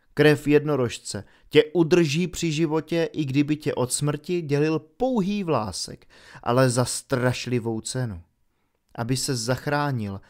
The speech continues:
musíš zabít něco čistého a bezbraného a od chvíle,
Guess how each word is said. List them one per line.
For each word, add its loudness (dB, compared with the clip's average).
musíš 0
zabít 0
něco -2
čistého -4
a -4
bezbraného -2
a 4
od 0
chvíle, -2